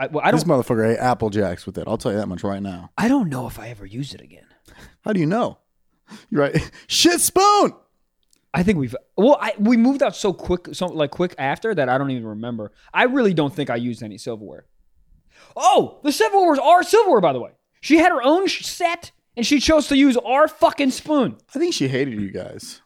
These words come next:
Speaker 1: Oh, dude, one hundred percent, dude. One hundred percent. She had someone sleeping on the couch one time, and she was like, and she told us that her friend was not paying rent. We found out two weeks later that her friend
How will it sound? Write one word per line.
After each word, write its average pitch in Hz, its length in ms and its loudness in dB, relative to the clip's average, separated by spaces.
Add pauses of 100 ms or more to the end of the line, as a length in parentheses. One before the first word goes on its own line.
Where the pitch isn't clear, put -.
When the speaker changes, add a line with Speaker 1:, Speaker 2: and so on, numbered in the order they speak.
Speaker 1:
Oh, 147 160 2
dude, 117 240 -8
one 196 220 -6
hundred 147 300 -6
percent, 107 300 -20
dude. 98 180 -20 (180)
One 330 200 -6
hundred 214 400 -4
percent. 135 240 -8
She 269 100 -10
had 277 120 -4
someone 226 200 -6
sleeping 196 240 -4
on 170 60 -6
the 139 80 -6
couch 165 280 -6
one 240 120 -10
time, 269 200 -8 (220)
and 208 120 -6
she 202 100 -6
was 180 100 -4
like, 160 220 -2 (280)
and 160 120 -6
she 190 140 -6
told 226 320 0
us 208 120 -4
that - 240 -4 (140)
her 165 160 0
friend 180 260 -4
was 143 160 -2
not 151 280 -2
paying 165 280 -6
rent. 151 260 -6 (220)
We 185 100 -2
found 208 220 -2
out 185 100 -4
two 233 120 -2
weeks 202 200 -4
later 185 140 2
that 156 80 0
her 160 100 0
friend 170 260 -4